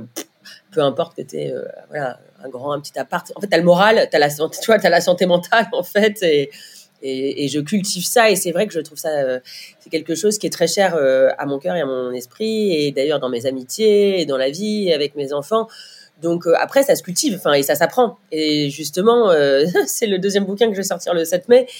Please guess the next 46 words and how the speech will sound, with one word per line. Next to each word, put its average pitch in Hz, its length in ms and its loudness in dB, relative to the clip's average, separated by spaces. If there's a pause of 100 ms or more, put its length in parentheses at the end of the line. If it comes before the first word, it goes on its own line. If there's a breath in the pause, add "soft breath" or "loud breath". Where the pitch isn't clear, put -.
(220 loud breath)
C'était 175 240 -10
ça, 220 160 6
c'était 185 180 0
la 175 80 6
question, 180 300 0
c'est 202 120 0
de 180 60 -6
savoir 185 280 2
est-ce 180 140 2
que, 185 100 -8
euh, 151 400 0
c'est 156 180 -10
inné 180 220 0
et - 20 -6
puis 156 140 -10
il - 20 0
y - 20 0
a 127 60 0
rien 143 140 -2
à 151 100 -2
faire, 208 260 0
et, 156 240 0
ou 135 240 -8
est-ce 139 100 -12
qu'on 143 100 -20
peut - 80 -8
l'apprendre ? 214 360 -2
Et 156 80 2
en 151 120 0
effet, 180 180 -4
non, 226 180 -4
on 190 60 -6
peut 175 100 -14
tout - 180 -10
à 180 40 2
fait 190 100 -8
l'apprendre. 185 500 -2
Euh, 135 200 0 (560 loud breath)
euh, 123 520 -6
j'ai 123 120 -10
interviewé 131 340 -2
des 143 120 -4
pédopsies, 202 640 -4
des 170 80 -2
médecins, 208 640 -2
et 151 300 2